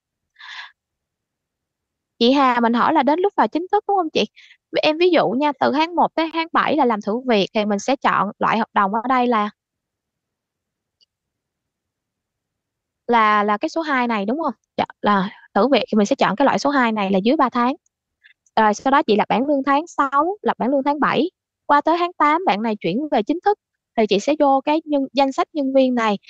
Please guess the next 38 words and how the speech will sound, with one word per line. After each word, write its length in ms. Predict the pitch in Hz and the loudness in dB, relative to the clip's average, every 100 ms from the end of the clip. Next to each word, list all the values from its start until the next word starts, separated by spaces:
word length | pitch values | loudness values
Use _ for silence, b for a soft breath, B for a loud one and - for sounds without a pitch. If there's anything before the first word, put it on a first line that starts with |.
| B _ | B _
chị 80 | 220 | 0
chọn 420 | - 180 196 247 | 2 0 0 2
qua 200 | 269 262 | 2 2
giúp 160 | 247 - | 0 -2
em 220 | 254 254 | -2 0
là 200 | 233 196 - _ _ _ | 0 -2 -4 _ _ _
loại 220 | 202 185 | -2 0
số 140 | - | 0
ba 240 | 294 269 254 | 2 4 4
là 100 | 220 | 0
cư 180 | - 269 254 | 0 -2 2
trú 260 | 294 320 392 | 0 2 0
và 240 | 240 214 B B B _ _ _ _ | -2 -4 B B B _ _ _ _
có 100 | - | -2
hợp 120 | 339 | 0
đồng 140 | - 220 | 0 0
lao 100 | 240 | 0
động 200 | 190 202 | 0 -2
từ 120 | 226 | -4
ba 180 | 226 240 | -2 -2
tháng 180 | 254 302 | -4 -4
trở 140 | 214 | -2
lên. 180 | 254 247 _ _ _ _ _ _ | 0 -2 _ _ _ _ _ _
Rồi 120 | - 214 | -4 0
sau 120 | 254 | 2
đó 100 | 294 | 2
chị 140 | 202 | 0
mới 120 | 233 285 | 0 2
vô 160 | 262 | 0
chị 80 | 233 | 0
lập 80 | 202 | -4
bảng 120 | 180 | -2
lương 140 | 254 262 | -2 -2
tháng 140 | 277 | -2
tám. 300 | - 269 302 - B B | -2 -2 -2 -6 B B
Có 80 | - | -2
nghĩa 120 | 359 | 2
là 100 | 311 | 2